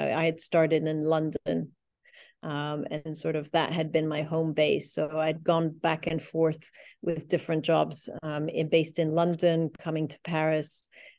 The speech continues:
um, and then finally went to the Middle East and came back here to settle, um, for professional and personal reasons here in, in Paris. <laughs>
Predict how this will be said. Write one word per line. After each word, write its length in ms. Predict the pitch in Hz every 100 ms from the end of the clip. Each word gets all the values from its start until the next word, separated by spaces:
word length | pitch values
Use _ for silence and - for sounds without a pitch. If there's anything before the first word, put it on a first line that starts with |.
| _
um, 460 | 170 156 151 160 -
and 220 | 165 165
then 120 | 160
finally 460 | - 160 156 143 156
went 200 | 156 160
to 80 | 156
the 60 |
Middle 200 | 156 156
East 240 | 165 160 160
and 260 | 151 143
came 240 | - 160 156
back 260 | 156 147
here 220 | - 165
to 160 | 156 160
settle, 640 | - 165 160 160 151 156 _ -
um, 680 | 160 156 151 151 151 156 160 _ _ _ _ 185 170
for 120 | - 170
professional 540 | - 214 226 254 233
and 220 | 196 226
personal 340 | 220 196 196 175
reasons 440 | 170 156 165 156
here 240 | - 170 156
in, 320 | 147 156 -
in 140 | 165
Paris. 560 | 160 151 160 - -
<laughs> 40 | -